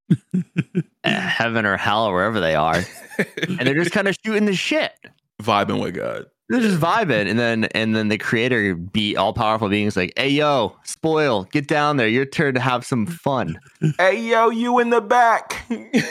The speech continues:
Speaker 2: And then this little basketball just bounces off the higher plane and just falls to Earth and starts spoiling shit up, you know? Like,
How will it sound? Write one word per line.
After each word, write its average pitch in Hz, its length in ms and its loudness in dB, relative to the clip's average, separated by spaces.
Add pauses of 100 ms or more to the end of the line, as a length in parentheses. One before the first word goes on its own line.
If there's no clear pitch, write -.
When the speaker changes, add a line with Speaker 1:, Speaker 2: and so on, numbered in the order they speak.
(540)
Speaker 2:
And 156 120 2
then 185 180 6
this 190 140 4 (100)
little 196 200 2
basketball 143 760 0
just 127 280 0
bounces 143 500 0
off 143 240 0
the 135 80 0
higher 135 360 2
plane 127 360 0
and 104 160 0
just 110 160 -4
falls 107 400 -2
to - 80 -2
Earth 107 300 0
and 92 140 0
starts 98 260 -2
spoiling 104 460 0
shit 101 180 0
up, 117 240 0
you 92 100 -2
know? 98 200 2
Like, 95 360 -2